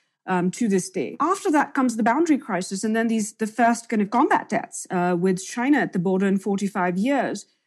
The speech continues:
Indian policymakers in particular had always seen China as a challenge, or at least still, uh, since the mid fifties, mid to late fifties. But what I think they finally, this last year has been an eye-opener in the sense that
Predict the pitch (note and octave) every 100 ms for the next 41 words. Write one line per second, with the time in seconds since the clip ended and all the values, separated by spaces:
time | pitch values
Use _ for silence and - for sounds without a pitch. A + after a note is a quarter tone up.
0 | _ _ _ _ F#4 B4 C5 A#4 G#4 -
1 | - _ _ C#4 F#4 G#4+ E4+ C4+ A3+ B3+
2 | G#3 G#3+ G#3+ G#4 G4 C#4 E3+ F3 G#3+ -
3 | B3 D#4 E4 D4 - B3+ A#3 A3 A3+ G3
4 | G3+ F#3 F3+ A#3+ G3+ E3+ F#3+ G3 G#3 C4
5 | - B3+ A3 G3 F3+ - _ _ F3 F3
6 | D3 - F#3+ - A#3 - G3+ G3 - -
7 | D4+ - G#3+ D3 C#3+ G#3+ G3+ G3+ F#3+ F3+
8 | - - D#4 D#4 G3+ A2+ - - _ _
9 | _ - D#4 F4 - E4+ - - A#4+ -
10 | - D4+ C#4+ - D#4 F4 F4 D#4 D4+ D4
11 | C#4 - A#3+ C#4+ - C4 C4+ D#4+ - C#4
12 | B3+ B3 B3 B3 B3 - A3 B3 B3+ G#3+
13 | A#3+ A3+ G#3+ G#3 - A3 G#3+ - G#3 G3+